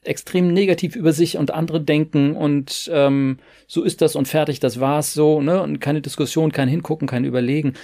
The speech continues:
die haben auch bestimmtes Werkzeug in ihrem Psycho-Werkzeugkasten. Wenn's Probleme gibt, dann musst du das machen. Und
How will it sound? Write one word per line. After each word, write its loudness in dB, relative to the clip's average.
die -2
haben -4
auch -4
bestimmtes -4
Werkzeug -8
in -8
ihrem -6
Psycho-Werkzeugkasten. -12
Wenn's 0
Probleme -2
gibt, -6
dann 0
musst -6
du -6
das -2
machen. -10
Und 2